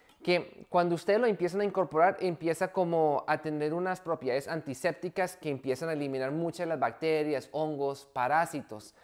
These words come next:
que normalmente cuando los dejamos que se crezcan y se crezcan, ellos van dejando como rezagos y eso produce mucha inflamación.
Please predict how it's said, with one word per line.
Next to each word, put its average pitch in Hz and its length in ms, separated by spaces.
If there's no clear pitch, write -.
que 151 120
normalmente 190 920
cuando 160 400
los 151 120
dejamos 151 440
que 165 100
se 139 160
crezcan 165 380
y 180 40
se 147 160
crezcan, 170 460
ellos 180 800
van 180 180
dejando 185 400
como 160 240
rezagos 131 640
y 175 160
eso 202 200
produce 139 320
mucha 175 400
inflamación. 123 640